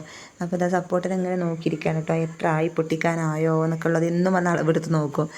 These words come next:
പക്ഷെ ആയിട്ടില്ല കേട്ടോ, ഇനിയും കുറേ ആവേണ്ടി വരും, ചെറുതാളാണൊക്കെ. അത്യാവശ്യം ഇപ്പം ഉണ്ട് കേട്ടോ, മഴയൊക്കെ വന്ന് പോയപ്പോൾ നല്ല,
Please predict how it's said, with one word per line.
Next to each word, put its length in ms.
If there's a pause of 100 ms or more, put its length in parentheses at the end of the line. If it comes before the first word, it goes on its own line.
(120)
പക്ഷെ 260
ആയിട്ടില്ല 360
കേട്ടോ, 140
ഇനിയും 180
കുറേ 180 (400)
ആവേണ്ടി 360
വരും, 200
ചെറുതാളാണൊക്കെ. 800 (320)
അത്യാവശ്യം 360
ഇപ്പം 120
ഉണ്ട് 220
കേട്ടോ, 220
മഴയൊക്കെ 380
വന്ന് 220
പോയപ്പോൾ 380
നല്ല, 200